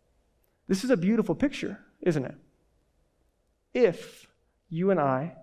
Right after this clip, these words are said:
can actually trust God's vision for the good life. So that head, heart, and head, that's the head piece, okay? The heart is a layer deeper, that you want this. You want to become the kind of person that Jesus is inviting you to become.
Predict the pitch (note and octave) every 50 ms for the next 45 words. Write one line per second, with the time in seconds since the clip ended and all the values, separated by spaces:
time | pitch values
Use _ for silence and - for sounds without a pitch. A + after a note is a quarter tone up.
0 | - _ _ _ _ _ _ _ _ _ _ _ _ _ _ _ _ - - D#3+
1 | C3 C3+ D#3 - F3 D3 C#3+ - - - F3 E3+ D#3+ - - - D#3 D3 C#3+ C#3
2 | C#3+ C#3 C#3+ C3 C3 C3+ C3+ C3+ - C#3 C3+ C#3+ C#3+ C#3 - - - - - -
3 | - - _ _ _ _ _ _ _ _ _ _ _ _ _ _ _ _ _ _
4 | _ _ _ _ _ _ _ _ _ - - - - _ _ - - E3 E3+ D#3
5 | E3 F#3+ F#3 E3 F#3 E3+ D#3+ E3+ E3+ F#3+ F3+ - G#3 F3 E3 F#3 D#3 C#3+ - -
6 | D#3+ D3 - - C#3 - - D#3 E3 E3+ D#3 C#3+ - F#3+ G3+ A3 A3 G#3+ F#3 E3
7 | D#3 D#3 E3 F#3 F3 D#3 D3+ C#3 - D3 D3 D#3+ D3+ - - - - - _ -
8 | E3 D#3+ D#3+ E3+ D#3+ C#3+ C#3 D3 D#3 D3+ D#3+ - - - C#3+ C3 - - E3+ D#3+
9 | E3 F#3 F#3+ F#3 D#3+ E3 D#3 - - - F#3+ F#3+ G3 G3+ G#3 G#3 G3+ G3+ - -
10 | - - _ - D#3+ D#3+ - - F3 F3 E3+ D#3+ E3 - - F3+ F3 E3 - E3+
11 | D#3+ D3+ D3+ D#3+ E3 E3 D3 D#3 D3 - D#3+ D3+ D3 C#3 D3 C#3 C#3 D3 D3 D3
12 | C3+ C3+ - - C#3 - B2+ - - E3 D#3+ G#3